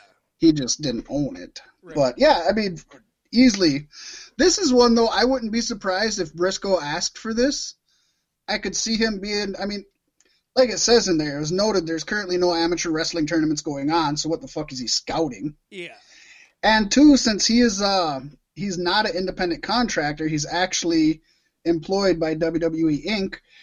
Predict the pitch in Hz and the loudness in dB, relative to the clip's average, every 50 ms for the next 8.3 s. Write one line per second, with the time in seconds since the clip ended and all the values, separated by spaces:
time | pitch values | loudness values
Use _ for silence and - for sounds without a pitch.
0 | - _ _ _ _ _ - 226 254 - 302 294 285 302 311 285 - - 214 208 | -20 _ _ _ _ _ 2 4 4 6 6 8 8 8 8 6 4 0 -2 0
1 | 254 330 - - 415 349 208 196 180 170 170 147 131 143 - 147 131 131 127 113 | 0 0 -2 -4 -4 -2 0 0 0 -2 -2 -4 -6 -6 -6 -8 -6 -6 -8 -8
2 | 113 - - - 117 135 135 127 135 165 220 302 571 571 523 330 190 _ _ _ | -10 -12 -14 -14 -10 -8 -8 -6 -4 -2 -2 -2 -4 -4 -8 -14 -16 _ _ _
3 | _ _ _ _ _ _ - - - - 196 190 185 180 180 180 180 180 175 - | _ _ _ _ _ _ -10 -6 -4 0 2 4 6 6 6 6 6 4 4 4
4 | 196 262 285 - 311 240 - - 254 247 247 233 226 208 190 185 220 233 226 220 | 2 0 2 2 0 0 2 4 4 6 6 4 2 -2 -4 -4 -2 -2 0 0
5 | 208 208 196 - - - - 196 220 226 233 226 202 208 202 214 240 254 269 - | 0 -2 -2 -2 -2 -2 0 0 2 2 2 2 2 0 0 2 4 6 6 4
6 | - - 185 160 - _ - 202 202 196 196 190 185 185 180 147 131 165 170 165 | 2 0 -6 -10 -14 _ -12 -10 -8 -8 -8 -8 -10 -12 -12 -14 -14 -12 -12 -10
7 | 165 160 151 151 151 151 160 156 143 _ - 151 139 147 147 139 135 135 131 131 | -10 -10 -12 -14 -16 -18 -20 -20 -20 _ -20 -18 -18 -16 -16 -16 -16 -18 -18 -20
8 | 131 131 123 120 120 120 | -20 -20 -20 -20 -20 _